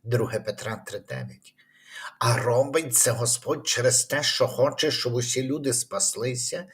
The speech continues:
і досягли пізнання істини. Перше Тимотея два чотири. А істина полягає в тому, що Бог є любов. Любов Божа до нас відкрилася у тому,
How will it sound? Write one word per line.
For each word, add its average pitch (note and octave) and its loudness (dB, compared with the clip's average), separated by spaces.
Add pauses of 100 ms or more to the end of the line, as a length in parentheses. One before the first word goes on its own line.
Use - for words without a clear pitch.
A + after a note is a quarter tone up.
(360)
і C3+ 2
досягли B2+ 2
пізнання A#2+ 2
істини. - 0 (460)
Перше - -2
Тимотея A2 -8
два A#2+ -10 (100)
чотири. C3 -6 (880)
А C3+ 6
істина C3 2 (180)
полягає A#2 4
в A#2+ -2
тому, D#3+ 0 (260)
що - 2
Бог A#2+ 2
є B2 4
любов. A#2 -2 (480)
Любов B2+ 8
Божа C#3+ 4
до C#3 6
нас C#3 2
відкрилася C3 2
у A#2+ 2
тому, C3 -2